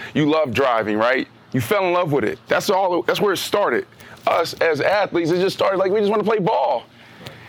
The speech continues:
And then as you grow up and you get older and you move up the ranks,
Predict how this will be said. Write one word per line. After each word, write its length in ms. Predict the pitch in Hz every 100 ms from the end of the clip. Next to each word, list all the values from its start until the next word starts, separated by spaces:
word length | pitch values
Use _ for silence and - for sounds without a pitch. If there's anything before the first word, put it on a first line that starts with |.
| -
And 100 | 151
then 120 | 196 214
as 160 | 185
you 80 | 190
grow 240 | 160 185
up 320 | 196 196 180 - - -
and 80 | 160
you 80 | 156
get 140 | 180
older 540 | 185 190 180 180 175 - - - - - - - -
and 80 | 156
you 20 |
move 160 | 190 190
up 140 | 180
the 100 | 165
ranks, 540 | 147 190 196 - -